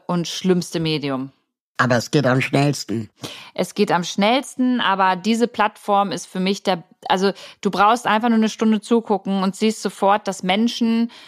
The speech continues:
Speaker 1: mit Absicht etwas falsch verstehen, damit sie sich empören können und damit sie einen Tweet absetzen können. Und, ähm, da geht es gar nicht darum, dass inhaltlich was kritisiert wird oft. Also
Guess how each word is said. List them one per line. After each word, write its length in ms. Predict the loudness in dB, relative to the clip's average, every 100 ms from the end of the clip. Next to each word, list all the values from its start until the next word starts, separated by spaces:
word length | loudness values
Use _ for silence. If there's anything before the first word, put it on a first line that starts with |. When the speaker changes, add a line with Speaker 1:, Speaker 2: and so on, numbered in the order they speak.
| -14 -4
Speaker 1:
mit 240 | -4 0
Absicht 480 | -2 -2 0 0 0
etwas 300 | -4 -6 -4
falsch 300 | 0 0 0
verstehen, 560 | -6 -2 2 2 2
damit 260 | 0 -2 -2
sie 120 | -4
sich 180 | -4 -2
empören 480 | -4 0 2 2 0
können 260 | -2 0
und 140 | 0 -2
damit 220 | -2 -4
sie 100 | -6
einen 80 | -4
Tweet 240 | -4 -2
absetzen 480 | -4 -4 -8 -8 -12
können. 340 | -8 -8 -8 -12 -20 -20 -2
Und, 380 | 2 2 2 -2
ähm, 420 | 0 0 0 -4 -2
da 100 | -2
geht 220 | 0 2
es 160 | 0 2
gar 160 | 0
nicht 180 | 0 -2
darum, 220 | -2 0
dass 100 | -2
inhaltlich 500 | 0 2 2 0 -8
was 160 | -10 -10
kritisiert 600 | -10 -8 -2 0 0 0
wird 160 | -4 -4
oft. 260 | -6 -2
Also 200 | -2 -2